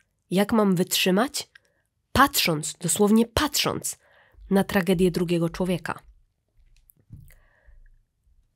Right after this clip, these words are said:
Chciałabym się zatrzymać nad tym równaniem, które padło w tym pytaniu.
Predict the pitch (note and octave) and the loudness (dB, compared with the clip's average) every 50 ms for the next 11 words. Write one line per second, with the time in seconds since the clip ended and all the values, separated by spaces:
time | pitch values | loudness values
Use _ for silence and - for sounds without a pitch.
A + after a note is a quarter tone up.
0 | _ _ _ _ - - - A3+ A3+ A#3 A3+ A3 A3 G#3 - G#3 G3 G#3 G3 - | _ _ _ _ -12 -6 -2 2 2 2 2 2 0 0 0 0 -2 -2 -2 -2
1 | - - F#3 D#3+ C#3+ - - - - - _ _ _ _ - F3+ F3 E3+ - - | -2 0 0 -2 -4 -4 -8 -10 -12 -12 _ _ _ _ -4 -2 -2 -2 -4 -6
2 | - F3 E3+ E3 E3 E3 D#3+ E3+ D#3+ D#3 D3+ C3+ C3 C3+ - - _ _ _ _ | -4 -2 -2 -2 -2 -2 -2 0 0 -2 -2 -4 -8 -10 -14 -18 _ _ _ _
3 | - - - D#3+ D3 D3+ - D3 D3 D3+ C#3+ - - D3 C#3+ D3 C#3+ - C3 C3 | -18 -12 -10 -10 -8 -8 -8 -8 -8 -8 -8 -8 -8 -8 -8 -8 -10 -12 -10 -10
4 | C3+ C#3+ | -10 -12